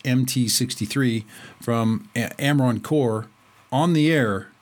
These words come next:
exercise that took place this week. First, though, I wanna share one thing with you, and that is a letter that was sent in by a Radio Free Readout listener, and, uh, I don't know if he's an Amron operator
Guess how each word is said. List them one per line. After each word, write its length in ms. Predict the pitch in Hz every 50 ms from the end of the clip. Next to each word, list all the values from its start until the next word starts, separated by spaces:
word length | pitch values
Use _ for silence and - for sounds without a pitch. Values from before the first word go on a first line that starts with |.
| _ _ -
exercise 600 | 151 151 147 - 143 120 - 123 110 104 101 92
that 120 | 104 101
took 200 | - - 113 -
place 240 | - 117 104 95 -
this 240 | - - 92 - -
week. 260 | 101 87 73 - - -
First, 600 | - - - - - - - 233 240 233 - -
though, 240 | 208 196 185 175 - - -
I 40 | 165
wanna 180 | 190 220 196
share 220 | - - 170 160 147
one 340 | 143 160 180 190 190 185
thing 240 | 156 - 160 143 127
with 160 | 117 98 -
you, 260 | 104 101 98 101 104 - - _ - - - - - -
and 140 | 120 127
that 160 | 160 185 196 202
is 240 | 180 - - - - _ _ -
a 80 | 127
letter 320 | 135 160 202 214 202 165 151
that 120 | 147 131
was 140 | 123 117 -
sent 280 | - - 151 143 135
in 360 | 131 127 120 117 120 117 - - _ _ _ -
by 480 | 123 127 123 123 123 123 120 120 117 117 - _ -
a 200 | - 131 127 123
Radio 280 | 123 156 190 196 196 185
Free 200 | 185 - 170 151
Readout 340 | 147 151 139 139 123 120 120
listener, 460 | 107 104 - 123 117 113 113 120 127 - _ - - -
and, 400 | 127 117 117 117 113 113 107 107
uh, 160 | 110 107 104 98
I 80 | 127
don't 120 | 139 170 175
know 80 | 175
if 80 | 160 -
he's 160 | 151 127 135
an 60 | 131
Amron 460 | 131 131 127 123 123 117 113 - -
operator 540 | - 107 107 - 110 107 101 104 101 98 -